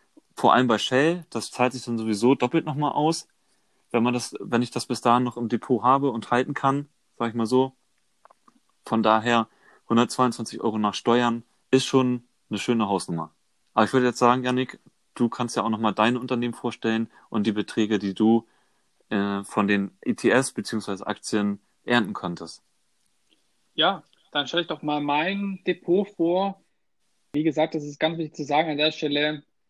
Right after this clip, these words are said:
Speaker 2: Mein Depot existiert seit, äh, Mai letztes Jahr, habe ich dieses Depot bei der Comdirect geöffnet. Ich habe noch ein anderes Depot,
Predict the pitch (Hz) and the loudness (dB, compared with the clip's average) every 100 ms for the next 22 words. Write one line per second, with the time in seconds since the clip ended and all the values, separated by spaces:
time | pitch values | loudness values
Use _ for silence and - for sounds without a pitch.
0 | _ _ _ 139 160 170 160 160 180 160 | _ _ _ 0 0 0 0 2 2 0
1 | - 151 - 185 185 180 - - 147 143 | -6 -10 -8 0 0 0 -6 -6 -2 0
2 | 151 160 160 - - - _ _ _ _ | 2 2 0 -6 -20 -20 _ _ _ _
3 | _ _ _ _ _ _ _ _ _ _ | _ _ _ _ _ _ _ _ _ _
4 | - 151 139 135 135 135 131 139 170 214 | -10 -6 -4 -4 -4 -6 -4 0 2 2
5 | 214 160 180 180 - - 185 180 214 - | 0 0 -2 -2 -12 -6 0 2 0 -2
6 | 180 170 196 190 - 190 202 190 180 - | -4 -2 -6 -6 -6 -4 0 2 2 0
7 | 185 175 190 - 165 180 180 160 - 147 | -2 0 -2 -2 -2 -2 -2 -6 -6 -6
8 | 143 139 190 196 - - 190 175 175 | -6 -4 -4 -4 -8 -8 0 0 0